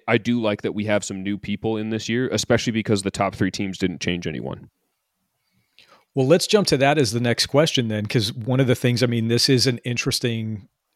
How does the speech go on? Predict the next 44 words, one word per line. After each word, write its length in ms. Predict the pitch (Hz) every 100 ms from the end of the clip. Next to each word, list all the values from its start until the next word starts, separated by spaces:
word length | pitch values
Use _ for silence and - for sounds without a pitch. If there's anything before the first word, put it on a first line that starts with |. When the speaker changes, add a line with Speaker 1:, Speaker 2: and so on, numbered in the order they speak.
| - 110 110
Speaker 2:
bit, 260 | 143 123 123
right? 220 | 113 127
There's 340 | 120 117 110 -
a, 200 | 127 113 -
a 100 | 113
whole 360 | - 139 123
kind 200 | 110 135
of 140 | 110 98
raft 340 | 113 113 107
of 180 | 107 92
rookies 600 | 120 - 113 104 - - _
this 320 | 117 107 107 117
year, 360 | 113 131 147 _ _ _ _ _ _
and 380 | 117 110 104 - _
we've 300 | 120 113 101 -
already 280 | 123 117
talked 280 | 107 127 110
about 240 | 113 113 101
De 80 |
Vries. 320 | 104 117 120 107
I 140 | 131
think 240 | 127 139 -
he's 380 | 131 120 113 - _ _
personally, 640 | - 143 - 135 127 110 - _
well, 220 | 123 110 -
we'll 320 | - 123 120 -
save 280 | - 131 117
that 180 | 117 -
for 100 | 117
predictions. 540 | - 117 127 110 101
But 160 | 113 - - - -
so 100 | -
we've 60 | 127
got 160 | 131
Logan 280 | 123 139 160
Sargent, 420 | - 120 110 147 -
right? 220 | 120 147 _
This 220 | 120 110
is 120 | 120
the, 240 | 107 123 120
uh, 220 | 117 107
the 160 | 113 127
American 580 | 117 117 117 131 127
that 140 | 127